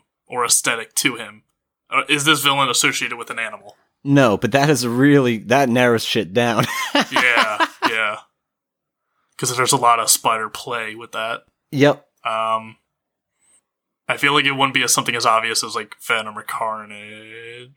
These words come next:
Speaker 1: or at least not as obvious as Venom. Um, which apparently the movie's doing pretty good. I'm surprised.
Speaker 2: Yeah, I, it almost makes me wanna just go see it.
Speaker 1: Uh, I'd say under ten dollars. It's probably worth it.
Speaker 2: Yeah.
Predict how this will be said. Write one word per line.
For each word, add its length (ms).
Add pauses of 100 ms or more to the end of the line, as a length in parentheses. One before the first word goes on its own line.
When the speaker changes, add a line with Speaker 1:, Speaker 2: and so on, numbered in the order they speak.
(160)
Speaker 1:
or 340
at 180
least 340
not 300
as 100
obvious 360
as 80
Venom. 400 (1300)
Um, 380 (280)
which 160
apparently 280
the 100
movie's 460 (260)
doing 240
pretty 140
good. 260 (360)
I'm 180
surprised. 600
Speaker 2:
Yeah, 400
I, 280
it 160
almost 280
makes 180
me 60
wanna 140
just 200
go 120
see 260
it. 200 (840)
Speaker 1:
Uh, 460 (240)
I'd 160
say 120
under 180
ten 180
dollars. 520
It's 100
probably 200
worth 200
it. 120 (120)
Speaker 2:
Yeah. 380